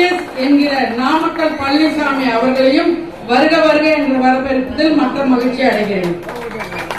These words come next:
மேலும் இந்த நிகழ்ச்சிகள் பங்கேற்கும் தலைமை கழக நிர்வாகிகள், மாவட்ட கழக நிர்வாகிகள், சார்பு அணி நிர்வாகிகள், நகர, ஒன்றிய, பேரூர்,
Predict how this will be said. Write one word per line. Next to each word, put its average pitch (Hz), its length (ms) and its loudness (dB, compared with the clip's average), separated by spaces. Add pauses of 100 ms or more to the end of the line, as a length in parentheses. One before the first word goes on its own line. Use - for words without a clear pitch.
(120)
மேலும் 359 500 4
இந்த 302 280 4
நிகழ்ச்சிகள் 330 720 0
பங்கேற்கும் 285 1120 0
தலைமை 311 380 2
கழக 277 340 -2 (140)
நிர்வாகிகள், 277 760 0 (400)
மாவட்ட 311 500 2
கழக 269 340 -2 (100)
நிர்வாகிகள், 277 720 2 (380)
சார்பு 320 500 0
அணி 277 320 -2
நிர்வாகிகள், 277 760 2 (360)
நகர, 262 340 2 (400)
ஒன்றிய, 285 420 2 (500)
பேரூர், 311 540 4